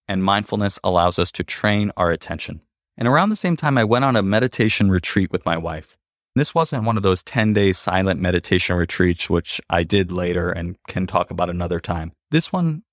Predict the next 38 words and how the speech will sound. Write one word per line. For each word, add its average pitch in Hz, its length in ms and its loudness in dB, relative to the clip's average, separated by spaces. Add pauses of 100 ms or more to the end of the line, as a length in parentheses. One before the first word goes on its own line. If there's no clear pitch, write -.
(120)
to 123 60 -4
be 110 140 4
real, 104 280 4
was 95 220 0
more 127 180 4
of 113 80 2
a 95 40 2
Groupon 95 540 2
that 87 100 -2
I 82 80 0
bought 85 260 2
for 95 120 -2
my 82 160 -6
wife 85 260 -4
for 82 140 -8
Valentine's 80 540 -8
Day. - 200 -16 (400)
At 165 180 0
this - 200 0
retreat, 107 460 2
I 110 140 2
learned 139 500 0
that 107 280 2
what 107 240 2
I 160 80 2
was 139 160 -2
experiencing 98 800 2
was - 120 -2
completely 113 720 0
normal, 87 520 -4 (140)
and 98 120 0
I 98 60 4
learned 127 280 0
a 131 40 2
little 113 200 2
bit 113 160 2
more 90 300 4
about 87 320 0